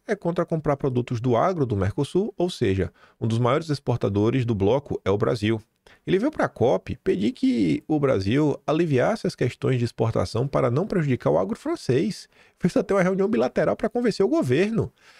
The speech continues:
A França está por trás de movimentos pra prejudicar o agronegócio brasileiro, seja através de ongs aliadas nas questões ambientais, né, ou através da iniciativa privada pra não deixar na cara que ele está por trás disso.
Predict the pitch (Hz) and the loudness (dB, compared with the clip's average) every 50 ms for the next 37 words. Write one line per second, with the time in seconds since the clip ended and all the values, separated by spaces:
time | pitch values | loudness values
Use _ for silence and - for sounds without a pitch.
0 | - - - 151 151 - - - 139 185 240 247 - - - - 175 - - - | -20 -4 -2 -2 -2 0 0 0 2 2 0 0 -2 -4 -2 -2 -2 -4 -2 0
1 | - 165 - _ _ _ - 147 - - - - 101 101 110 131 143 143 120 - | 0 0 0 _ _ _ -2 -2 -2 -2 -4 -2 2 2 4 4 2 0 0 -4
2 | - - _ - 113 123 123 127 127 113 110 101 95 101 113 131 131 - _ - | -8 -18 _ -4 -2 0 2 2 2 2 2 0 2 2 0 0 -2 -6 _ -4
3 | 123 - 120 117 110 104 98 95 - 98 101 104 107 104 107 107 104 101 95 95 | -4 -2 0 -2 0 0 -2 -2 0 0 0 0 0 0 0 0 0 0 2 2
4 | 92 95 - - - - 87 92 131 135 123 110 110 120 143 - - - - - | 0 0 -2 -4 -4 -4 -2 0 2 2 2 2 2 2 0 -2 -6 -18 -20 -20
5 | _ _ - 104 107 104 - 110 101 92 95 95 98 98 92 92 101 139 165 147 | _ _ -2 -2 -2 0 0 0 2 2 2 2 2 2 2 2 2 2 0 0
6 | 117 110 107 135 131 107 117 143 - 185 180 - - - - - - - - - | 0 0 2 2 2 2 2 0 0 -2 -6 -8 -6 -8 -8 -6 -6 -10 -8 -4
7 | 90 85 82 87 107 135 - 117 139 175 185 - - 127 143 170 - _ - 208 | -4 -2 0 0 0 0 0 0 0 0 -2 -2 -2 -4 -4 -4 -6 _ -2 -2
8 | 233 220 - 196 170 147 156 170 180 190 190 170 - 165 165 165 156 - - - | -2 0 0 0 0 0 0 0 0 0 -2 -2 -2 -4 -4 -4 -4 -6 -6 -2
9 | - 151 147 - 190 185 147 151 151 156 151 - 165 156 160 165 165 170 156 - | -2 -4 -2 0 -2 -2 0 0 0 0 0 -2 -2 -2 -2 0 0 -2 -2 -2
10 | - 113 113 123 123 _ _ _ - 170 175 - - 120 110 113 123 135 135 _ | 0 0 0 0 -2 _ _ _ -4 -4 -4 -2 0 0 0 2 0 -2 -6 _
11 | _ _ _ _ _ _ - 160 147 147 139 - - 131 127 - 135 - - 139 | _ _ _ _ _ _ -2 0 0 0 0 0 -2 -2 -2 -2 -8 -4 0 0
12 | 147 156 147 107 95 92 - - - - - _ | 0 2 2 0 0 -2 -2 -4 -10 -18 -20 _